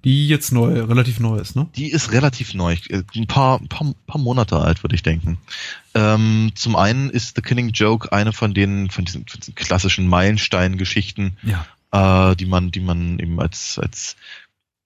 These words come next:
Speaker 2: vermutlich nicht mal als Batman oder nicht nur als Batman-Leser, sondern einfach als Comic-Leser einfach kennen muss. Äh, und, ähm,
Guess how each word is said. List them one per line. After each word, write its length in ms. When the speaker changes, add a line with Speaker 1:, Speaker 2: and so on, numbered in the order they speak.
Speaker 2:
vermutlich 340
nicht 120
mal 60
als 140
Batman 520
oder 140
nicht 260
nur 160
als 120
Batman-Leser, 640
sondern 320
einfach 200
als 180
Comic-Leser 560
einfach 240
kennen 320
muss. 260
Äh, 440
und, 360
ähm, 880